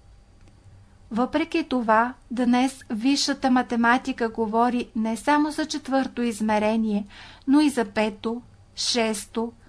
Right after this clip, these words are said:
за седмо измерение. За да се разберат тези отвлечени въпроси, трябва да се приеме, че в природата съществуват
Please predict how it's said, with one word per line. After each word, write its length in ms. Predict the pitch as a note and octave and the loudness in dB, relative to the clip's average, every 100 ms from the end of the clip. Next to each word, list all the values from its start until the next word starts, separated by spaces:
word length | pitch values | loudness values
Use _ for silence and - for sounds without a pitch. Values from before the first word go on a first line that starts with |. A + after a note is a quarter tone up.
| - | -16
за 220 | B3+ C4 C4 | -8 -4 -4
седмо 480 | - D#4 D#4 D#4 | 0 2 2 2
измерение. 800 | D4+ - A#3 A3 F#3+ F#3 G3+ A3 - - - - - _ - - - - - - - - - - | 2 0 0 2 0 0 -2 -4 -10 -20 -20 -20 -20 _ -20 -20 -20 -20 -20 -20 -20 -20 -20 -14
За 200 | B3 C#4+ | 0 2
да 120 | C#4 C#4 | 2 2
се 200 | C#4 C4 | 2 2
разберат 640 | B3 G#3 B3 C#4 E4+ - - | 0 -2 0 2 0 -6 0
тези 300 | D#4 D4+ D4+ | 0 2 0
отвлечени 640 | A#3+ C4 C#4+ C#4+ C4 B3 | 0 2 2 2 2 2
въпроси, 760 | A3 G#3+ A#3 C4+ D4 - A3 A3 - - - - - | 0 -2 0 2 0 -4 -8 -8 -18 -20 -20 -14 -2
трябва 360 | D4 E4 F#4 | 2 2 2
да 120 | C#4+ | 0
се 160 | C4+ C4 | -2 -4
приеме, 580 | - B3 A#3+ C#4 C#4+ C#4+ | -2 0 2 4 4 2
че 220 | C#4+ B3+ | 0 -4
в 80 | - | -4
природата 600 | A#3+ A#3+ B3+ B3+ C4 A#3+ | -2 0 0 -2 -4 -6
съществуват 880 | A#3+ A#3 - A3+ - B3+ B3 A#3 | -6 -6 -6 -10 -6 -4 -4 -6